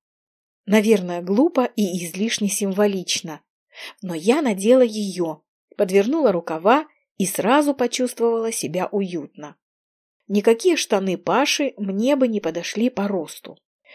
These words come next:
Поэтому я выбрала серые шорты со шнурками на поясе. Так можно было немного затянуть их, чтобы не свалились.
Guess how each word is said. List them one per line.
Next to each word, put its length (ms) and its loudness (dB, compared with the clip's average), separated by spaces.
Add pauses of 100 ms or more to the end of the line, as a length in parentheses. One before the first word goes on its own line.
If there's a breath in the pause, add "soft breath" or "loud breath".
(200 loud breath)
Поэтому 400 6
я 180 4
выбрала 420 4
серые 440 0
шорты 600 0
со 140 -6
шнурками 520 -4
на 140 -4
поясе. 640 -8 (400)
Так 240 0
можно 340 0
было 200 6
немного 460 0
затянуть 540 -2
их, 200 -2
чтобы 400 -2
не 100 -2
свалились. 760 -2